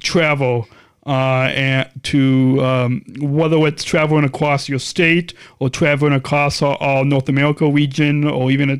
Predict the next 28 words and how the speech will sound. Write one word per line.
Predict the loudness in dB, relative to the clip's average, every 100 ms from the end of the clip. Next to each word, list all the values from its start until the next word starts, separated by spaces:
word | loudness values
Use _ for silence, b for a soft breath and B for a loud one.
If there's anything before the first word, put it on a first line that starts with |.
| -6
traveling | -2 0 0
across | 0 -2 -4
the |
globe. | -6 -2 0 0 -4 B B B B -2
Just, | -2 0
I | -2
guess, | 0 -2 -6 B B B -18 0
be | 2 4
open | 4 2 2 2 2
to | 0 0 2 4 4 0 b b _ -20 -6
different | -2 0 2 2
leadership | 2 2 2
opportunities, | 2 2 0 0 0 2 4 4 2 0 -2
even | 2 4 2
some | 2 0 2 2
that | 0 0
you | -2
didn't | 0 0 0 -2
think | -6 -2 0 0 -2 -18 B B B _
about. | -6 -4 -2 0 0 -2 -4
'Cause, | -6 -2
like, | 0 0
I | 2
know, | 2 2 2 0 -2 -6 B B -6
um, | -2 0 0 0
that | 0 0
was, | 2 0 -2 -2
what, | 0 0